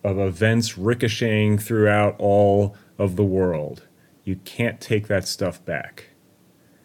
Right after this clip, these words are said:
And so all of the misdeeds, all of the horrifying, unnecessary wars and,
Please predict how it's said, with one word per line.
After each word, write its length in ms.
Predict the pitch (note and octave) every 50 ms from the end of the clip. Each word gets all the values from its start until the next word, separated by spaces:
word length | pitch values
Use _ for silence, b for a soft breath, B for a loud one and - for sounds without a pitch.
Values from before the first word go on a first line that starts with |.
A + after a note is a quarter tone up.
| b b -
And 160 | - G2+ F#2
so 280 | - - A2 G#2 G#2 G#2+
all 480 | - A2 A2+ A#2+ B2+ B2+ B2 B2 - -
of 400 | - A2 G#2+ G#2+ G#2 G2 F#2+ - -
the 460 | G#2+ G#2 G2+ G2 G2 G2 F#2+ F#2+ F#2+ G2 b b b b b b b _ _ _ -
misdeeds, 960 | G2 G2 G#2+ A#2 A2+ - - - F#2+ F#2+ G2 G2 F#2+ F2+ E2 D#2+ D#2+ E2 - -
all 260 | - G#2+ G#2+ A2+ A2+ A2
of 140 | G2+ F#2
the 300 | - G2 F#2+ F2+ E2 - - _ _ _ _ _ _ _ _ _ _ _ _
horrifying, 1200 | - - - - - - B2 B2 B2 A#2 A2 G#2+ - A2 G#2 F#2+ F#2 F2+ E2 D#2+ D#2+ E2 E2 E2 - - _ _ _ - _ _ _ _ _ _ _ - -
unnecessary 1200 | A#2+ B2 A#2+ A#2 A2 A2 G#2+ G#2+ - G2 - - - G#2 G2 F#2+ F#2+ F#2 F2+ F2 F2 F2 F#2 - _ _ _ _ _ _ _ _ _ _ _ _ _ _ _ _ -
wars 760 | - F#2 F#2+ G#2+ A#2 A#2 A2 G#2 F#2+ F2 E2 E2 D#2+ - - -
and, 520 | - F#2 F2 F2 F2 E2+ E2 E2 D#2+ D#2+